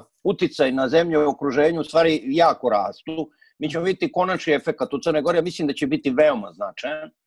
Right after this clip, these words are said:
E, Srbija se osjeća kao da je pobedila ona na izborima u Crnoj Gori, dakle to ne može biti bez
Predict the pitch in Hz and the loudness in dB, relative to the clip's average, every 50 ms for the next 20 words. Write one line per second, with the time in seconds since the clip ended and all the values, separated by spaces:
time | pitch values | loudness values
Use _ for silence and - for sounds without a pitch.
0 | _ _ _ _ _ - - - 123 135 139 139 131 - 202 226 254 240 214 - | _ _ _ _ _ -16 -8 -6 -4 -2 -2 -4 -2 -2 -2 2 4 2 2 2
1 | - - 220 214 - 208 180 - 226 202 214 202 - 202 180 165 190 202 185 214 | 2 0 0 0 0 -2 0 0 2 4 2 2 2 0 2 2 2 2 2 2
2 | 196 180 175 180 185 185 175 127 98 101 101 98 95 117 117 107 107 107 107 101 | 2 4 4 2 2 -2 -6 -8 -10 -12 -18 -16 -14 -12 -12 -12 -12 -14 -18 -18
3 | - 143 120 123 113 92 165 147 170 139 143 - - 151 135 - 160 160 165 175 | -18 -16 -14 -14 -10 -6 -6 -6 -4 -4 -6 -6 -6 -8 -4 -2 -2 -2 -2 -6
4 | 175 156 170 156 170 - - 151 143 143 | -6 -8 -6 -6 -6 -8 -8 -8 -10 -10